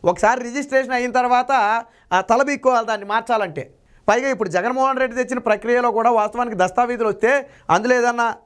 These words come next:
తప్పొప్పులు పడినాయి అనుకోండి, ఇరు పార్టీలు సంతకం చేసి మళ్ళీ దస్తావేజులు మార్చుకునే అవకాశం ఉంటుంది. కానీ జగన్మోహన్ రెడ్డి జిరాక్స్లు ఇస్తే దాన్ని మార్చుకునేది ఎలాగా? దస్తావేజులో పేరు తప్పు రాశారండి, చూసాం, మనకి జిరాక్స్ ఇచ్చాడు, ఓకే, జిరాక్స్లో చూసాం,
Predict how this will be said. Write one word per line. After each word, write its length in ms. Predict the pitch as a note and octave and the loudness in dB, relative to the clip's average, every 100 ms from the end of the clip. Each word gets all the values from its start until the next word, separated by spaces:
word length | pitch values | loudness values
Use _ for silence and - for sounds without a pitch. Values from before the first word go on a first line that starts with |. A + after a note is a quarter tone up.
| - | -2
తప్పొప్పులు 420 | F#3+ G#3+ A#3 A#3 | 0 2 2 2
పడినాయి 260 | G#3+ G#3 G#3+ | 0 0 0
అనుకోండి, 500 | G3+ G#3 E3+ D3 C#3+ - - | 0 -2 0 -2 -4 -16 -4
ఇరు 160 | F#3+ B3 | 0 2
పార్టీలు 480 | B3+ B3+ B3+ B3+ | 2 0 -4 -8
సంతకం 360 | B3 A3+ G#3+ A3+ | -4 -4 -2 2
చేసి 180 | G#3+ A#3+ | 2 4
మళ్ళీ 200 | A3 G3+ | 0 2
దస్తావేజులు 420 | F#3+ A3+ A3+ G#3 G#3+ | -2 0 -2 -2 0
మార్చుకునే 360 | F#3 - F3 | -2 -2 -2
అవకాశం 360 | E3 D#3+ E3 F#3+ | -2 0 -2 -2
ఉంటుంది. 340 | D3 C#3+ C3 - - - | -6 -6 -8 -12 -8 -2
కానీ 200 | B3 C#4 | 0 0
జగన్మోహన్ 480 | A3 A3+ C4+ C4+ C4 | -2 -2 0 0 0
రెడ్డి 180 | C4 B3+ | -2 -4
జిరాక్స్లు 420 | G3+ B3+ B3+ C4 | -2 -2 -2 -10
ఇస్తే 180 | B3+ C4 | -4 0
దాన్ని 240 | B3 G#3 | 0 0
మార్చుకునేది 540 | G3 B3 B3 C4 C4+ B3 | -2 -2 -4 -4 0 0
ఎలాగా? 480 | A#3 A#3 A3+ A3 - _ _ - - - - | 0 0 0 -2 -6 _ _ -20 -20 -12 -2
దస్తావేజులో 520 | F#3+ B3 B3+ B3 C4 | 0 0 -2 2 2
పేరు 220 | B3 A#3+ | 4 0
తప్పు 240 | A#3 A3+ A#3+ | 2 -2 2
రాశారండి, 640 | A3 A3 G#3 F#3+ F#3+ F#3+ - - - G3+ | 0 2 0 0 -4 -6 -14 -20 -6 -2
చూసాం, 320 | A3+ A3 G#3+ | 2 0 0
మనకి 160 | G3+ | -2
జిరాక్స్ 320 | F#3 G#3+ A3+ A3+ | 2 2 0 -4
ఇచ్చాడు, 260 | G#3 G#3 | -2 0
ఓకే, 180 | G#3 G#3 | 0 0
జిరాక్స్లో 380 | F#3+ G3+ G#3 G#3+ | 0 0 0 -2
చూసాం, 400 | F3 F3 F3+ | -2 -2 0